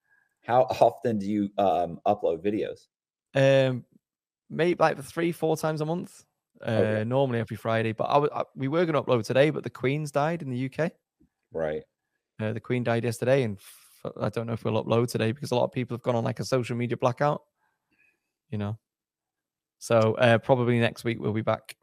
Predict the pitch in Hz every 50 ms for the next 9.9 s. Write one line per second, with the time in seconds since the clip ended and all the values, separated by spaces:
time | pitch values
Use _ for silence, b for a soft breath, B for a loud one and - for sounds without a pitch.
0 | _ - _ _ _ _ _ _ _ _ _ _ _ _ _ _ _ - 143 135
1 | - - 85 98 120 - _ _ _ _ - 92 107 131 151 147 - - _ _
2 | _ _ _ - 101 98 95 92 92 92 90 73 - _ _ _ - 113 120 143
3 | 127 - 92 90 95 - 101 107 101 - 123 110 127 113 104 110 107 104 - 107
4 | 101 104 101 95 95 - 95 92 95 104 113 113 101 73 82 90 95 98 98 92
5 | 92 90 90 92 101 101 - 101 92 - 90 87 87 85 82 85 - 101 90 -
6 | 78 - 87 82 85 90 92 95 92 90 82 78 - b b b b b - 131
7 | 160 165 143 151 156 143 - _ _ _ - 87 85 82 80 80 _ - - 143
8 | 147 143 143 139 127 139 143 151 156 - - - - _ _ _ _ _ - 107
9 | 107 80 - - - _ _ _ _ _ - - 131 - 170 - 67 -